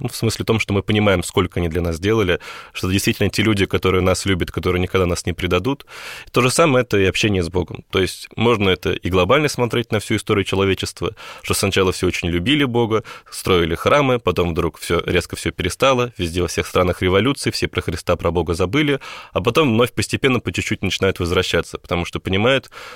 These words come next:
кто их действительно любил и с кем они были. То же самое с поздро-, с подростками. Они могут уйти,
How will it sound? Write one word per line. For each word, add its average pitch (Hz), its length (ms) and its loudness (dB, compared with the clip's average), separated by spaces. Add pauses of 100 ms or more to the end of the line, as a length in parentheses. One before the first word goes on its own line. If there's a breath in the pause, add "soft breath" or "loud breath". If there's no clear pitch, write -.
(120)
кто 110 180 2
их 104 80 4
действительно 98 420 -2
любил 95 400 0
и - 20 2
с - 80 -6
кем 98 180 0
они 95 160 2
были. 85 340 -4 (380 loud breath)
То - 100 -2
же - 40 0
самое 165 200 4
с - 60 -4
поздро-, 131 340 2 (120)
с - 120 -8
подростками. 123 640 0
Они 107 180 2
могут 123 340 0
уйти, 151 380 -4